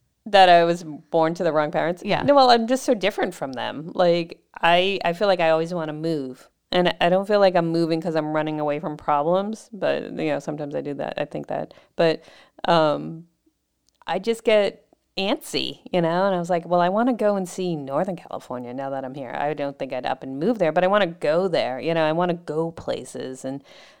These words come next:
Speaker 1: I'm always feel like I, when I'm in one job, I'm like, "All right, like, I like this job a lot, but I wanna do the next thing. Like,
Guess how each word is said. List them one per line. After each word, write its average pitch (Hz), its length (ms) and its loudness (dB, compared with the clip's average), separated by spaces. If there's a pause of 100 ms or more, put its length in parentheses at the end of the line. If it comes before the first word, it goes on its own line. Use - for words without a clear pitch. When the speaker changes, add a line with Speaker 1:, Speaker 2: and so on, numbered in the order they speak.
(160)
Speaker 1:
I'm 175 160 0
always 180 360 2
feel 175 180 2
like 170 240 0
I, 156 300 -4 (440)
when 185 220 0
I'm 175 120 0
in 185 160 0
one 175 200 2
job, 170 280 2
I'm 175 100 0
like, 160 160 0
"All 240 140 6
right, 226 400 2
like, 202 240 -2
I 185 200 4
like 185 180 2
this 190 180 -4
job 180 280 2
a - 20 2
lot, 175 460 2 (100)
but 202 140 2
I 214 40 0
wanna 226 160 0
do 269 80 4
the 247 120 6
next 202 400 -4
thing. 143 360 -8
Like, 156 200 -4